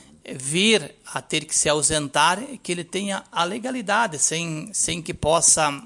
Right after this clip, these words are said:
ser penalizado, sem que possa ser enquadrado, eh, nas leis do nosso regimento interno, para que a gente não com-, não venha ali na frente,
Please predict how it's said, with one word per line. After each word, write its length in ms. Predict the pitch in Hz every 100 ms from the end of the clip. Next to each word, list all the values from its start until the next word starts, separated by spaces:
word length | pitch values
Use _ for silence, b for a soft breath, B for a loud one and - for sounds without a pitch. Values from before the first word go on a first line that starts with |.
| -
ser 280 | - 160 151
penalizado, 800 | - 151 147 135 139 151 170 151
sem 240 | - 151
que 80 | 139
possa 360 | - 147 143 143
ser 180 | 151
enquadrado, 880 | 143 143 160 143 131 143 151 160 151 - B B B B B B -
eh, 480 | 127 131 131 131 127
nas 240 | 135 147
leis 380 | 147 156 180 170
do 80 | 165
nosso 420 | 165 175 202 -
regimento 540 | 151 147 147 156 151 147
interno, 480 | 135 156 180 208 196 B B B B B _ _
para 140 | - 190
que 140 | -
a 60 | 208
gente 300 | 196 220 233
não 160 | 208
com-, 140 | 202 196
não 420 | 190 180 175 165
venha 240 | 170 196
ali 120 | 185 196
na 120 | 175
frente, 720 | - 170 175 165 196 185 220